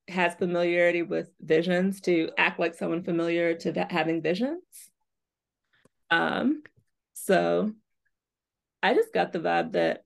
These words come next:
um, so that's why I say I'm not so sure about it with Corey being a thing about power sharing with Rachel, just 'cause I just get the vibe that Corey's had visions before.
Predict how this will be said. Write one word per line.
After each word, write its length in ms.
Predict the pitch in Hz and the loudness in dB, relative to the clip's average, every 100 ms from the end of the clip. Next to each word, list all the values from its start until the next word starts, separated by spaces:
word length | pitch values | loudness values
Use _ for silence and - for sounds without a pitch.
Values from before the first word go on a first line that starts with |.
| - | -8
um, 460 | 165 165 160 180 214 _ _ - | -4 -4 -4 -4 -6 _ _ -2
so 380 | 233 214 180 180 | 4 6 6 4
that's 220 | 202 262 | 0 2
why 120 | 302 | 2
I 40 | |
say 160 | 220 202 | 2 0
I'm 140 | 180 | -2
not 300 | 175 175 180 - | -2 -2 -4 -10
so 220 | - 190 | -2 0
sure 360 | 180 175 165 - | 2 2 0 0
about 360 | 175 165 165 165 | -2 0 2 2
it 180 | 160 - - | 0 -8 -4
with 200 | 175 175 | -2 0
Corey 360 | - 196 180 | 0 4 4
being 420 | 170 170 160 160 156 | 4 2 2 0 -4
a 100 | 165 | -6
thing 340 | 160 185 170 175 | 0 4 4 2
about 360 | 160 160 - | -2 -4 -4
power 220 | 190 170 | -2 -2
sharing 240 | 170 175 160 | 0 -2 -2
with 160 | 165 | -2
Rachel, 320 | 170 185 180 165 | 0 0 -2 -4
just 240 | 165 160 | -4 -4
'cause 320 | - 165 156 - _ _ _ _ _ | 0 0 -2 -12 _ _ _ _ _
I 40 | 175 | 0
just 180 | 202 | 2
get 200 | 180 185 | 2 0
the 80 | 180 | 2
vibe 280 | 170 170 170 | 2 2 2
that 120 | - | -2
Corey's 260 | 185 165 160 | 0 0 0
had 240 | 170 175 | -2 -2
visions 360 | 160 147 - 156 | -2 -4 -8 -10
before. 600 | - - - - - 214 | -12 -8 -6 -4 -6 -8